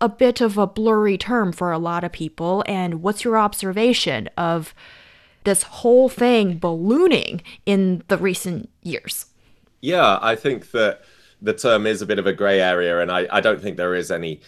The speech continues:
Speaker 2: absolute definition of what a gig job is or what the gig economy is. But whenever I think of gig, because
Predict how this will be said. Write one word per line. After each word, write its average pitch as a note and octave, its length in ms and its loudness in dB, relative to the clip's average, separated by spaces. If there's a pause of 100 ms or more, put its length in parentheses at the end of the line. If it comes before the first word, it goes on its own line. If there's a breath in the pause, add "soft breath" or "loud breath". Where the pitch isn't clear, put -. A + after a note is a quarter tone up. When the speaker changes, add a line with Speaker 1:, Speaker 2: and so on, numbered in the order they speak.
(280 soft breath)
Speaker 2:
absolute F#2+ 580 0
definition F2 580 -6
of D#2+ 160 -8
what F2 280 -2 (200)
a E2+ 100 -8
gig F#2 520 -6 (260)
job F#2+ 520 0
is F#2+ 400 -2
or E2+ 180 -4
what F2 180 -4
the E2+ 60 -8
gig F2 400 -8 (160)
economy F2+ 400 -2
is. G2+ 100 0
But F#2 240 0 (200 loud breath)
whenever A2 340 6
I C#3 140 8
think B2 260 -2
of F2 160 -4
gig, F2 300 -4
because F2+ 480 -4